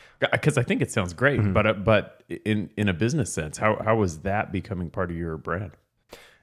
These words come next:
Speaker 2: I think just having a reason. So th-, this is why we spent so much time early on focusing on creating just the best watch we can, is because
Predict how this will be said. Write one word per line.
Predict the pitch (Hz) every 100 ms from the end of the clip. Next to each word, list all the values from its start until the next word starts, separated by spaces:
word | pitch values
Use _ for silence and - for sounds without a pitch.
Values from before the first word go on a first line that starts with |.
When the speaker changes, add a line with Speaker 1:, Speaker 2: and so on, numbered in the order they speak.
| -
Speaker 2:
I | 220
think | 233 214
just | 208
having | - 135 143 147 143 123
a | 117
reason. | 101 110 101 101
So | 156 156
th-, | 160
this | 175 180
is | 175
why | 117 120
we | 135 131
spent | - 117 -
so | 117
much | 113 -
time | - 107 120
early | 101 98 92
on | 95 92 82 -
focusing | - 98 101 110 107
on | 95
creating | - 107 101 95 87 85 -
just | 98 -
the | 98
best | 87 95 -
watch | 95 -
we | 87
can, | - 95 87 87 - - _
is |
because | 104 110 123 101